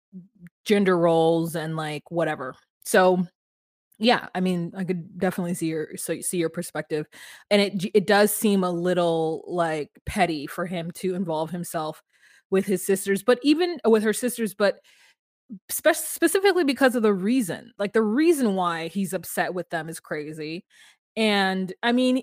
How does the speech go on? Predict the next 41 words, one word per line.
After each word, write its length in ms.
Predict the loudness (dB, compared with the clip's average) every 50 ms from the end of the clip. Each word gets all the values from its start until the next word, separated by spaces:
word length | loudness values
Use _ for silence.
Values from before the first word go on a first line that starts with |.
| -4
Becky 440 | -8 -2 2 2 2 2 2 2 4
has 160 | 4 4 4
not 380 | 4 2 2 2 0 -4 -12 _ _ _ _ -4 -2 0
liked 300 | 2 2 2 0 0 -2
him 180 | -2 -2 -2
since 300 | -2 -2 -2 -4 -2 -2
he 120 | -4 -4 -2
joined 220 | -2 -2 -2 -4
the 60 | -6
family 320 | -6 -6 -6 -6 -6 -6 -4
business 440 | -6 -6 -6 -6 -8 -10 -10 -12
two 460 | -8 -6 -4 -4 -2 -4 -4 -6 -10 -12
seasons 380 | -12 -8 -8 -6 -6 -6 -8 -10
ago 180 | -10 -12 -12 -12
or 100 | -14 -14
whatever. 320 | -14 -14 -16 -14 -14 -14 -12 -8
So 400 | -2 2 2 4 4 4 2 0 _ -18 -20 -8 _
we 140 | 4 4 6
know 160 | 6 6 4
that 160 | 4 4 4
there's 240 | 4 4 2 2 2
beef 260 | 0 -4 -4 -4 -4 -2
there. 260 | -2 -2 -2 -4 -4
And 100 | -4 -4
when 80 | -4 -4
she 160 | -2 -4 -4
swiped 500 | -4 -4 -4 -2 0 2 2 0 2 2
at 140 | 0 0 2
him, 180 | 0 -2 -2 -2
I 80 | -2
was 160 | -2 -2 -2
like, 160 | -2 -4 -2 0
"Wow, 240 | 0 0 2 2
ma'am, 260 | 0 -2 -4 -4 -6 -6
where 120 | -4 -4
do 60 | -4
you 60 | -4
think 160 | -2 -4 -4 -4
this 100 | -4 -6
is 100 | -8 -8
going? 400 | -8 -8 -8 -8 -10 -10 -14 -18